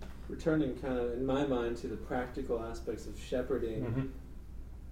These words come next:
Speaker 1: what would you say should be the proper priority list for the, the men in this room? For example,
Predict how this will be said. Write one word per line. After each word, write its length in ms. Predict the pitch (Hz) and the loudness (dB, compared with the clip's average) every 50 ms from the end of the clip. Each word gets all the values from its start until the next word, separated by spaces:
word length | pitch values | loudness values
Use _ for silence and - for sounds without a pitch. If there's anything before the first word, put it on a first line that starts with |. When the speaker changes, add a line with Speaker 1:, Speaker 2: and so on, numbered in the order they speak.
| - 143 | -8 0
Speaker 1:
what 320 | 139 147 151 175 196 196 - - - - - - - - - - - - - - - - - - - | 4 6 6 6 4 2 -4 -8 -10 -10 -10 -10 -8 -10 -10 -8 -8 -8 -8 -8 -8 -8 -8 -8 -2
would 220 | 143 151 156 151 | 2 2 2 4
you 120 | 143 143 | 2 -2
say 480 | 139 135 - 139 127 123 123 123 123 123 | -4 0 2 4 6 6 6 4 2 2
should 260 | 120 - - 135 127 127 | -2 -2 -4 -4 -2 2
be 120 | 131 131 | 2 2
the 80 | 117 117 | 2 0
proper 720 | - - - 139 135 127 135 127 123 120 120 117 117 113 - - | -2 -2 0 0 0 0 0 2 2 2 2 0 -2 -4 -6 -8
priority 640 | - - 156 127 123 123 123 123 123 120 113 110 104 | -4 0 2 2 4 6 8 8 8 8 6 2 0
list 380 | 104 107 104 104 104 - - - - - - - - - - - - - - | 0 2 0 0 0 -2 -8 -8 -8 -8 -8 -8 -8 -8 -10 -10 -10 -8 2
for 520 | - 135 120 117 117 113 110 110 107 107 104 - - - - - - - - - - - - - - - - - - - - - - - - - - - - - - - - - 156 - - - - - - - - - | 4 6 10 10 10 8 8 4 2 0 -2 -6 -8 -8 -10 -10 -10 -8 -10 -10 -10 -10 -8 -8 -8 -8 -8 -10 -10 -10 -8 -8 -8 -8 -8 -10 -10 -10 -10 -10 -10 -10 -6 -4 -4 -4 -4 -6 -8 -8 -8 -8 -2 4
the, 80 | 156 151 | 4 4
the 300 | - - 135 131 139 135 | 4 4 2 2 2 2
men 320 | 135 139 135 131 127 123 | 4 4 4 6 6 4
in 160 | 120 117 120 | 4 0 2
this 220 | 117 113 117 - - | 0 0 -2 0 4
room? 360 | 170 170 - 101 104 - - - - - - | 6 6 6 6 4 -2 -6 -8 -8 -6 0
For 160 | - 131 123 | 6 6 6
example, 720 | 117 117 - 131 127 123 - - 123 113 113 - - - | 6 6 4 2 2 2 6 6 6 6 6 4 0 -2